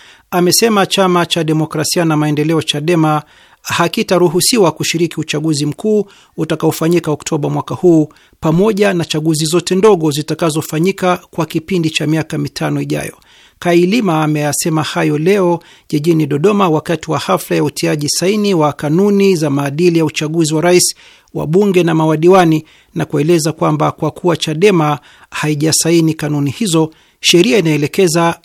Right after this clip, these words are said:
kisishiriki uchaguzi wowote kwa kipindi cha miaka mitano. Na rais wa China Xi Jinping ametahadharisha kwamba Marekani iko katika hatari ya kujitenga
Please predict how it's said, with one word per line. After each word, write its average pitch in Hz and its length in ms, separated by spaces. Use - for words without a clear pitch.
kisishiriki 208 840
uchaguzi 156 500
wowote 190 460
kwa 160 120
kipindi 156 460
cha 143 180
miaka 143 360
mitano. 143 460
Na 233 260
rais 294 320
wa 233 320
China 202 600
Xi 196 200
Jinping 196 460
ametahadharisha 175 1600
kwamba 160 280
Marekani 160 500
iko 156 160
katika 156 380
hatari 165 520
ya 151 100
kujitenga 156 800